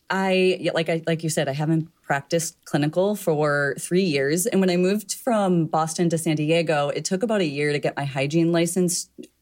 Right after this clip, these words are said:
in California. So I took a break, and it was like riding a bike when I got back. So I kept reminding myself of that. But, um,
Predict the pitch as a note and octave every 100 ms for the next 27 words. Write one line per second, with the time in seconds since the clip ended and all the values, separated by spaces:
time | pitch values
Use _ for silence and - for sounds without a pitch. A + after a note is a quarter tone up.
0 | - D3+ D3+ D3+ C#3+ D3 D3+ D3 F#3+ A#3+
1 | B3+ - - A3+ G#3 D4 F#4 G#3+ F#3 F#3
2 | E3 D#3+ D3+ D#3+ D#3 - G3 F#3+ F#3 F#3
3 | F3 F3 F#3+ D3 D3+ E3+ D#3 D#3 D3 C#3+
4 | C3 - C#3+ C#3 - D#3+ F3 D#3+ C#3 D3+
5 | C#3+ C#3 C3+ C3 B2+ C#3 - C3+ - -
6 | D3 - - - - - - _ F3+ F3+
7 | F3+ F3 D#3+